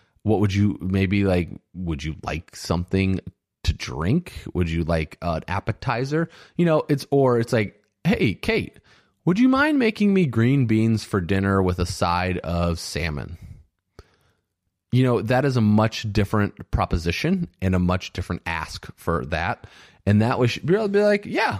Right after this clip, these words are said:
thanks, Mike." For those of you not knowing, Kate is my wife. But, like, if I present those in a different format, the way I ask a question with more detail, then it's the same thing within our business. If,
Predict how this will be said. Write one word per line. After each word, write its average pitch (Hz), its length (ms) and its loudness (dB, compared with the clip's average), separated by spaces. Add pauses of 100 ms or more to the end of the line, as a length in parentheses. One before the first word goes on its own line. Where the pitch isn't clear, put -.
(160)
thanks, - 280 0
Mike." 202 300 0 (320)
For - 100 -2
those 110 140 2
of 104 60 -2
you 101 60 4
not 85 220 2 (180)
knowing, 90 400 0
Kate 71 200 -4
is 78 100 -8
my 73 100 -4
wife. 101 640 -2
But, 151 160 2
like, 143 300 0
if 139 260 -2
I 127 140 2
present 127 540 0
those 104 240 2
in 104 120 -2
a 101 80 2
different 101 360 -2
format, 120 500 0
the 98 80 -2
way 92 140 2
I 85 40 0
ask 92 320 -4
a 92 60 -4
question 107 460 -2
with 87 140 -6
more 90 180 0
detail, 98 720 -2 (420)
then 104 600 2
it's 104 160 -4
the 107 60 0
same 117 260 0
thing 104 120 2
within 95 240 0
our 85 120 0
business. 87 500 -2
If, 92 100 -4